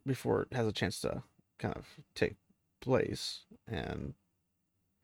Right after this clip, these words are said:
he's like, "Well, better to wonder, you know, definitely than that." And this is something that you wanna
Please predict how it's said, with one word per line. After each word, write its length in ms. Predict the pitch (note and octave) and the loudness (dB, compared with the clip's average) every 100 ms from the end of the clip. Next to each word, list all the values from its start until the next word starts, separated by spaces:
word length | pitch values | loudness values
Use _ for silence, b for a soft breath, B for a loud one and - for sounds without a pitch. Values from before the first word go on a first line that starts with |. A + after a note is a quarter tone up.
| _ - | _ 0
he's 140 | C3+ | 4
like, 160 | B2 A#2 | 6 6
"Well, 80 | |
better 240 | A#2+ C#3+ C#3+ | 6 8 8
to 80 | B2 | 8
wonder, 680 | C3 B2+ A2+ G#2+ A2+ B2+ | 8 8 8 8 8 6
you 120 | C3 - | 2 2
know, 220 | A2+ A#2 _ _ _ _ | 0 -2 _ _ _ _
definitely 340 | B2+ A#2 A2 F#2+ | -2 0 0 2
than 100 | G#2 | 4
that." 340 | G#2 F#2+ - - _ _ _ _ _ _ _ _ _ _ _ _ _ _ _ _ _ _ _ _ _ _ _ _ _ _ - | 4 4 0 -8 _ _ _ _ _ _ _ _ _ _ _ _ _ _ _ _ _ _ _ _ _ _ _ _ _ _ -4
And 220 | - G#2+ | 0 2
this 120 | B2 | 2
is 60 | - | 4
something 340 | - D3 C#3 | 8 8 8
that 140 | C3+ - | 4 6
you 140 | B2+ | 4
wanna 500 | B2 B2+ A#2 G#2+ G2 | 4 6 6 4 0